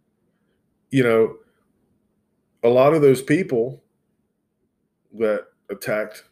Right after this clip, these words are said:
the Capitol building were mandatory Christians, right? They had to be.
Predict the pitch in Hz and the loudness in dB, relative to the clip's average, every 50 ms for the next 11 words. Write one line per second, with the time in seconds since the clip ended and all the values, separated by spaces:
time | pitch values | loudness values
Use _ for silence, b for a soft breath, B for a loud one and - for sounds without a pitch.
0 | _ _ _ - 101 95 - - 113 127 147 196 156 123 98 90 95 85 85 87 | _ _ _ -16 -16 -10 -8 -6 -4 -2 0 0 2 2 2 0 -2 -2 -2 -4
1 | 92 104 123 - _ _ _ _ _ _ _ _ _ _ _ _ _ _ _ _ | -6 -8 -10 -14 _ _ _ _ _ _ _ _ _ _ _ _ _ _ _ _
2 | _ _ _ _ _ _ _ _ _ _ _ _ _ 104 120 127 135 131 135 147 | _ _ _ _ _ _ _ _ _ _ _ _ _ -4 -2 0 0 0 0 2
3 | 147 151 143 143 - 147 143 147 147 135 - 165 165 - - - 117 95 90 87 | 0 0 -2 -2 0 2 2 2 2 0 -2 -4 -4 -4 -6 -8 -10 -10 -6 -4
4 | 98 101 110 147 180 175 - _ _ _ _ _ _ _ _ _ _ _ _ _ | -2 0 0 0 -2 -6 -12 _ _ _ _ _ _ _ _ _ _ _ _ _
5 | _ _ _ _ _ _ _ _ _ _ _ _ _ _ 131 135 135 135 143 151 | _ _ _ _ _ _ _ _ _ _ _ _ _ _ 0 0 2 2 2 2
6 | 160 151 123 98 90 80 - - | 0 0 -2 -4 -4 -6 -10 -12